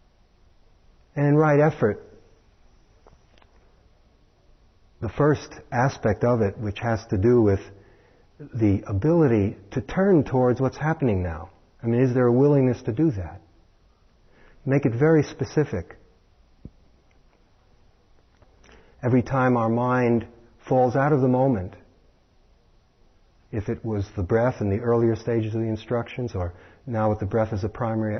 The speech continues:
object, or even in action, it's really the same principle. We're off somewhere, we remember and we, it takes effort to turn, to direct our attention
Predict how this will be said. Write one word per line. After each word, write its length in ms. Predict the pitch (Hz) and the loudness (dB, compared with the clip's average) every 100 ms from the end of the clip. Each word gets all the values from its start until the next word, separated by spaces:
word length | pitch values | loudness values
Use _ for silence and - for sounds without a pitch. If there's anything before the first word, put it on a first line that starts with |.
| - | -6
object, 440 | 113 110 117 135 | -4 -2 -2 -2
or 140 | 135 131 | 0 2
even 260 | 151 143 | 4 4
in 100 | 131 | 2
action, 460 | 127 156 - - 92 | 0 -2 -4 -8 -8
it's 140 | 98 127 | -6 0
really 180 | 120 | 0
the 120 | 107 101 | 0 -4
same 220 | 107 104 | -6 -4
principle. 540 | 131 135 113 101 110 - - _ - _ - _ _ - | -4 -6 -6 -10 -12 -16 -20 _ -20 _ -20 _ _ -2
We're 300 | 156 147 147 - | 2 2 0 -2
off 220 | 160 160 - | 0 0 -2
somewhere, 520 | - 98 90 85 107 - - _ _ _ _ _ _ _ _ _ _ _ _ _ _ 127 | -2 -2 -2 -4 -8 -12 -20 _ _ _ _ _ _ _ _ _ _ _ _ _ _ 2
we 140 | 135 | 4
remember 720 | 131 131 143 170 123 104 123 - | 6 6 4 4 4 2 0 -6
and 200 | 120 117 | -2 2
we, 180 | 113 110 - - _ _ _ _ _ _ _ _ | 2 0 -6 -20 _ _ _ _ _ _ _ _
it 140 | 139 - | -10 -4
takes 240 | 165 - | -2 2
effort 480 | 165 160 107 - - - _ - | 0 0 -4 -6 -14 -20 _ -8
to 100 | 123 | -8
turn, 600 | - 156 165 165 160 156 - - _ _ - | -6 0 2 4 4 0 -6 -20 _ _ -6
to 100 | 123 | -2
direct 380 | 120 131 151 - | 2 2 2 2
our 160 | 139 | 2
attention 600 | 123 139 131 - 117 110 | 2 0 -4 -2 -4 -6